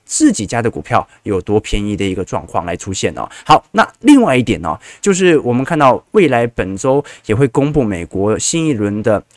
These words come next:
P C E啊，个人消费支出指数哦，那预计在礼拜五的盘前就会公布。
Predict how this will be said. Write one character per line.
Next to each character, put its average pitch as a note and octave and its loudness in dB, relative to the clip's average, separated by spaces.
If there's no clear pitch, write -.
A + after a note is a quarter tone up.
P - -2
C D#3 -2
E D#3 2
啊， A2 -2
个 E3+ 0
人 C#3 0
消 C#3 0
费 C3 0
支 B2+ -8
出 C#3+ -4
指 F#2+ -8
数 A2+ -6
哦， E2 -6
那 D#3 0
预 G#3+ 0
计 D#3 -4
在 C#3+ -2
礼 A2 -2
拜 C#3+ 0
五 G2+ -6
的 F#2 -6
盘 G#2 -6
前 A2 -6
就 B2 -4
会 A#2 -2
公 C3+ -2
布。 - 0